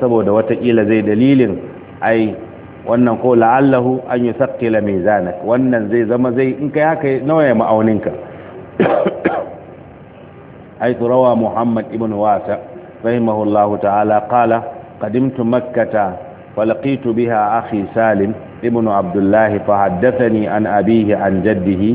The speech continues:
أن النبي صلى الله عليه وآله وسلم." Yace kuma wannan hadisi na taho, wannan yana ba da labari, Wasa ibn Wasa yake cewa ya zo Makka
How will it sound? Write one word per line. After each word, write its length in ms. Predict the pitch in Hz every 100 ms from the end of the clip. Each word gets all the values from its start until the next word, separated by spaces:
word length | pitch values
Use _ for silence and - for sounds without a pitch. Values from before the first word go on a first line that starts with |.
| 120 - - -
أن 180 | 117 110
النبي 500 | 104 98 104 117 104
صلى 300 | 113 104 98
الله 300 | 98 107 107 101
عليه 280 | 101 104 98
وآله 400 | 92 104 101 95 98
وسلم." 440 | 92 101 95 90 - - - -
Yace 160 | 90 110
kuma 320 | 110 113 123
wannan 240 | 123 120
hadisi 460 | 107 101 113 110 92 - - - - - -
na 240 | - 110 117
taho, 320 | 113 117 117 104
wannan 320 | 113 113 110
yana 160 | 110 104
ba 160 | 113
da 80 | 101
labari, 440 | 98 92 107 101
Wasa 360 | 95 101 95 - 98
ibn 180 | 104
Wasa 400 | 101 107 98 -
yake 300 | - 98 104 95
cewa 320 | 110 104 101
ya 180 | 110 110
zo 280 | 113 120 - - 101
Makka 440 | 120 120 - 110